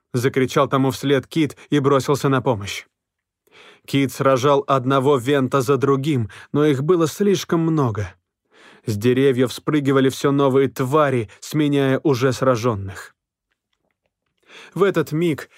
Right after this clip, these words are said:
Кит ощутил знакомый звон в ушах, все прочие звуки исчезли. По земле расползались щупальца тьмы, утаскивая тварей к деревьям.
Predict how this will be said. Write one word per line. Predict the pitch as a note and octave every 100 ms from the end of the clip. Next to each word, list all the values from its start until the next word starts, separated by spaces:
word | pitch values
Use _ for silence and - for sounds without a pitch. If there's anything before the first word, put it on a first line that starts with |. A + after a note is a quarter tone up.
| - -
Кит | D#3+ D3 -
ощутил | C#3+ B2+ - C3+ F3 C#3+
знакомый | A#2 C3 C3 F3 D#3 C#3
звон | B2+ C3+ D3
в | B2 C3+
ушах, | B2+ - C#3+ G#2+ - - - _
все | - - A2+
прочие | A#2 C3 B2+ - B2
звуки | A2 B2 B2+ C#3
исчезли. | D#3 A#2+ - E3 C#3 G#2+ F#2 F2 _ _ _ _ _ _ - - -
По | A#2+
земле | G#2+ C3 C3 C#3+
расползались | C3 A#2+ C#3 C3+ A#2+ C#3 C#3+ C3+
щупальца | - - E3+ C#3 C#3 A#2 D3
тьмы, | C3 - D#3 D3+ A#2 F2+ - -
утаскивая | - A2 - C3 A#2 - B2 B2
тварей | A2+ - B2 C3+ B2 A#2
к |
деревьям. | A2+ B2+ B2 A2 G2 F#2+ F2+